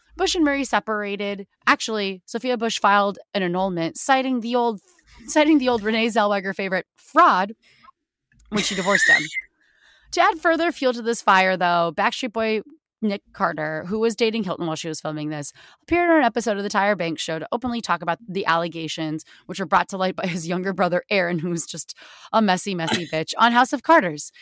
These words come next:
Speaker 1: And basically was like, "Yeah, she cheated on me with Chad Michael Murray. That's why we fucking broke
Speaker 2: Do you
Speaker 1: up."
Speaker 2: re-, I, I vividly remember that episode. We were both texting about this earlier. We both watched definitely the first few and kind of dropped off, but that episode I vividly remember.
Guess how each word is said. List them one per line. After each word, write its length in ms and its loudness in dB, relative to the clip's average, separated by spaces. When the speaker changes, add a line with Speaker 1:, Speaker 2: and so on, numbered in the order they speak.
Speaker 1:
And 100 4
basically 420 4
was 140 2
like, 160 2
"Yeah, 200 6
she 160 -6
cheated 240 -2
on 120 0
me 80 0
with 160 -6
Chad 160 2
Michael 220 -4
Murray. 140 2
That's 160 -4
why 100 -4
we 60 -4
fucking 220 -6
broke 120 0
Speaker 2:
Do 80 4
you 60 8
Speaker 1:
up." 120 6
Speaker 2:
re-, 160 2
I, 80 8
I 60 6
vividly 460 4
remember 320 4
that 200 4
episode. 500 0
We 160 2
were 80 6
both 200 4
texting 420 0
about 200 2
this 160 0
earlier. 420 0
We 100 2
both 220 6
watched 400 0
definitely 300 0
the 80 2
first 360 -2
few 320 0
and 140 -2
kind 180 -2
of 120 -8
dropped 380 0
off, 280 2
but 180 -6
that 180 2
episode 420 0
I 220 2
vividly 440 2
remember. 560 -2